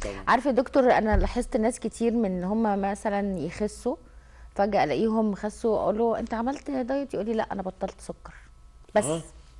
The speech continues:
Speaker 1: بيفرق كتير.
Speaker 2: ما عملش أي حاجة
Speaker 1: ما هو
Speaker 2: إن هو
Speaker 1: عشان
Speaker 2: بطل سكر.
Speaker 1: سكر.
Speaker 2: وأول حاجة
Speaker 1: كارثة.
Speaker 2: بتنزل، أول ما نبطل سكر، أول حاجة بتنزل البطن.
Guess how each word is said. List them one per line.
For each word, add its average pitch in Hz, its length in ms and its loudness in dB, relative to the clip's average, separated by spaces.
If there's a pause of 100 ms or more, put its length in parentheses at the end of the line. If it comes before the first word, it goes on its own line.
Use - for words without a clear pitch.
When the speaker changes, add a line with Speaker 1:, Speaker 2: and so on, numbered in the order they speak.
(440)
Speaker 1:
بيفرق 127 300 0
كتير. - 160 -2
Speaker 2:
ما 196 60 4
عملش 226 260 4
أي 233 180 6
حاجة 254 220 0
Speaker 1:
ما 233 60 4
هو 233 120 4
Speaker 2:
إن 220 60 2
هو 208 80 6
Speaker 1:
عشان - 120 0
Speaker 2:
بطل 226 180 6
سكر. 185 420 2
Speaker 1:
سكر. - 360 -2
Speaker 2:
وأول 302 440 8
حاجة 285 260 4
Speaker 1:
كارثة. 294 320 6
Speaker 2:
بتنزل، 254 360 6
أول 285 340 4
ما 240 100 4
نبطل 240 440 0
سكر، - 440 0
أول 294 260 4
حاجة 277 240 0
بتنزل 311 480 0
البطن. 190 480 -2